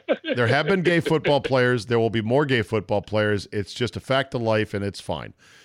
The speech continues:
Speaker 2: That
Speaker 1: Yes.
Speaker 2: said, being openly gay in the N F L is a line that is yet to be crossed, right?
Speaker 1: Yes, and I don't think, well, Michael Samms,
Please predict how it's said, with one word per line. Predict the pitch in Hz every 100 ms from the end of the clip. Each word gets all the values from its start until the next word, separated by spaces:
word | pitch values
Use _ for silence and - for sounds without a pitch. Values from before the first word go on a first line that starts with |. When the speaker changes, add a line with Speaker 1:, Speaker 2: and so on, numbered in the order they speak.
| _ _
Speaker 2:
That | - 123 120
Speaker 1:
Yes. | 160 -
Speaker 2:
said, | 196 170 127 - -
being | 127 120 117 -
openly | 196 - 208 131 110
gay | 92 101 101
in | 98
the | 98
N | 98
F | 90 95
L | 90 90 -
is | 101 90
a | 101 98 98 -
line | 104 113 117 117
that | 113
is | 107 78
yet | 101 120 -
to | 87
be | 95
crossed, | - - 170 - - - - - _
right? | 87 113 180 - _ _ _ _ _ _ - - - -
Speaker 1:
Yes, | 151 143 -
and | 139
I | 139
don't | 135 127 - -
think, | 131 120 - - -
well, | 185 220 214 - _ 220
Michael | 202 190 175
Samms, | - 131 92 - -